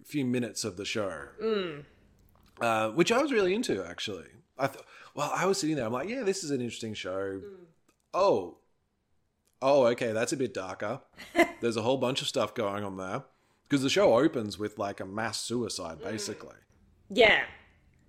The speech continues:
Speaker 2: Yeah, it's pretty, um, disturbing imagery.
Speaker 1: Yeah.
Speaker 2: Um,
Speaker 1: Yeah, if, I mean, if you haven't seen it, if you have, I mean, we can kinda go over it anyway. Kind of opens up with, um,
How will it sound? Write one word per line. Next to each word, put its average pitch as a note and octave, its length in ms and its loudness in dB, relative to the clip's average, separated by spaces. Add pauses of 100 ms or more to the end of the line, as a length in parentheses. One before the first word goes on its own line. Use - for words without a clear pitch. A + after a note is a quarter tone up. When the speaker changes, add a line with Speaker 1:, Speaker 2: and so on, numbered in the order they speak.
(120)
Speaker 2:
Yeah, F#3 140 0
it's C3 200 -4
pretty, G#3 360 2
um, C#3+ 420 -6 (580)
disturbing F#3 440 -4
imagery. D#3 480 -8 (160)
Speaker 1:
Yeah. B2 300 4
Speaker 2:
Um, - 180 -12 (260)
Speaker 1:
Yeah, B2+ 160 6
if, C#3+ 520 0
I C3+ 60 0
mean, A2 300 -2 (680)
if C#3 140 -4
you B2 80 -2
haven't A2 260 2
seen A2+ 180 -2
it, C#3+ 140 -4
if B2+ 160 -10
you G#2+ 80 -6
have, F#2+ 220 -6
I A2 40 -2
mean, G#2 120 -4
we G2+ 100 -8
can G#2 120 -12
kinda G2+ 220 -4
go F#2 180 -6
over F#2+ 240 -4
it - 20 -2
anyway. G#2+ 300 -4 (960)
Kind E3+ 200 0
of C3+ 60 0
opens C3 380 2
up B2 240 2
with, A#2+ 260 0
um, G#2 520 0